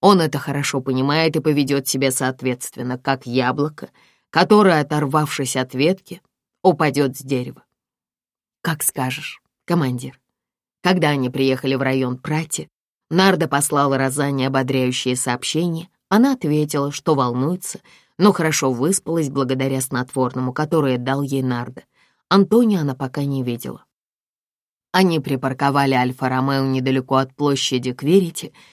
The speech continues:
и уселись на скамейку возле станции метро Лепанто. Этот район оба знали хорошо, и Нардо рассчитывал увидеть Антонио издали. Встреча была назначена примерно через полчаса,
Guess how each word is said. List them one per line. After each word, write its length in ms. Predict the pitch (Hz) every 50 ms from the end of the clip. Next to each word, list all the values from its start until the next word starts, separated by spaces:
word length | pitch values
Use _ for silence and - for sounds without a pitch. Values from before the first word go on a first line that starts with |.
| _ _ _ _ -
и 80 | 175
уселись 460 | 202 240 233 - 269 294 294 277 - -
на 100 | 202 196
скамейку 580 | - - 156 160 160 165 180 190 190 - 160
возле 320 | 143 147 147 131 131 131 131
станции 520 | 131 - - 143 139 135 127 - 135 127
метро 400 | 120 123 127 127 - 139 143 135
Лепанто. 720 | 135 135 135 131 - - 127 127 123 123 - - - 151 - _ _ _ _ _ _ _ _ _ _ _
Этот 360 | - 180 170 143 - 139 131 139
район 460 | 127 127 131 127 135 143 156 156 - -
оба 260 | - 160 156 - 147 131
знали 260 | 139 143 139 131 131
хорошо, 560 | 127 - 135 131 135 131 - - 147 151 - _ _ _ _ _ _ _ _ _ _ -
и 120 | 185 165
Нардо 480 | 147 135 131 131 143 - - - 175 - _ _ _ _ _ _ _
рассчитывал 680 | - 165 175 190 185 - - 170 - 160 147 135 143 143
увидеть 500 | 139 139 135 151 156 139 135 135 127 -
Антонио 600 | 135 139 131 - 143 143 143 135 135 131 123 - - _
издали. 480 | 151 151 131 131 131 127 127 135 - - _ _ _ _ _ _
Встреча 480 | - - - 180 185 196 190 - - 143
была 220 | 135 143 135 135
назначена 600 | 131 127 131 131 139 135 147 143 - 147 139 131
примерно 500 | 127 147 147 147 151 143 139 135 131 131
через 340 | 127 - 143 127 131 127 -
полчаса, 680 | - 143 139 135 131 - - 131 - - 151 165 185